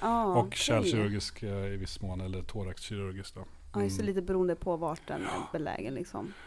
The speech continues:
Speaker 2: De har ju
Speaker 1: Ja.
Speaker 2: ofta en svår smärta, eh, högre upp i bröstryggen
Speaker 1: Mm.
Speaker 2: då.
Speaker 1: Mm.
Speaker 2: Mm. Och sen kan ju den här dissektionen leta sig ner, eh, och stänga av, eh, blodkärl till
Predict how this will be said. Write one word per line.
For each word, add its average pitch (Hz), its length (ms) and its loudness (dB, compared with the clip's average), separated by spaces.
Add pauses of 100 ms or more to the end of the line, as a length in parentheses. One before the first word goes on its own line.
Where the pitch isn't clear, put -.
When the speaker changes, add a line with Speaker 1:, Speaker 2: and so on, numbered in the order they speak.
(180)
Speaker 2:
De 120 160 4
har 123 120 8
ju 127 60 8
Speaker 1:
Ja. 123 60 8
Speaker 2:
ofta 120 240 4
en 113 80 4
svår 107 240 0
smärta, 110 640 0 (120)
eh, 101 60 -2
högre 110 320 2
upp - 420 -6
i 104 240 -4
bröstryggen 113 680 2
Speaker 1:
Mm. 98 140 -4 (200)
Speaker 2:
då. 233 80 -4
Speaker 1:
Mm. 190 140 2
Speaker 2:
Mm. 104 460 -2
Och 107 120 -6
sen 107 180 0
kan 113 180 2
ju 107 100 2
den 101 160 0
här 104 80 2
dissektionen 104 560 -2
leta 101 260 -2
sig 107 120 0
ner, 98 320 0 (180)
eh, 104 300 -4
och 98 80 -6
stänga 101 300 2
av, 95 160 2 (280)
eh, 104 300 -4 (480)
blodkärl 98 580 -2
till 95 480 -8